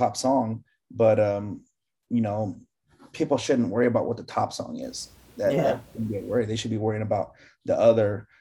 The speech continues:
Speaker 1: um, the other hundred and, uh, whatever, hundred and eighteen minutes of their set, you know?
Speaker 2: Mm-hmm.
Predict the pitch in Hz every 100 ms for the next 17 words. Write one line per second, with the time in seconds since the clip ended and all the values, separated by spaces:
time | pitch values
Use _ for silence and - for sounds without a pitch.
0 | _ 87 82 82 80 - _ _ _ -
1 | 117 - 110 113 113 101 95 82 _ _
2 | _ _ - 123 117 110 107 101 104 95
3 | 98 113 104 98 104 - 113 110 107 -
4 | 113 - 113 110 110 92 - 113 - -
5 | 92 120 - 147 127 127